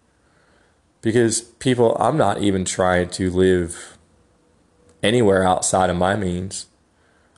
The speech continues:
I just want my bills paid and healthy, fresh vegetables and organic foods in my house.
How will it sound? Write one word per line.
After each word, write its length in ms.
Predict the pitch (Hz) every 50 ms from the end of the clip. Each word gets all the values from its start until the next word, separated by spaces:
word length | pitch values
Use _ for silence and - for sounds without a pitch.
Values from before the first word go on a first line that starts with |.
| _ _ -
I 140 | 95 95 104
just 200 | 113 120 92 92
want 160 | 95 92 90
my 60 | 95
bills 340 | 90 82 101 95 95 98 95
paid 400 | - - - 95 98 101 107 101
and 260 | 95 87 87 87 85 - _ _ _ _ _ _ _ _
healthy, 520 | - 110 107 107 107 - - 107 107 101
fresh 640 | - - - - 101 101 104 - - - - - - _ _ _ _ _
vegetables 800 | - 120 107 101 101 101 - - 107 95 104 107 107 107 107 98
and 320 | 98 92 90 90 87 95 92 _ _ _ _ _ _ -
organic 680 | 110 104 90 95 98 98 101 104 104 107 - - - - _ _ _ _ - - - - _ _ _ _
foods 720 | - - - - 113 107 107 110 117 123 120 110 107 -
in 260 | - - 110 110 110
my 140 | 107 104 95
house. 500 | 98 98 98 110 123 120 - - -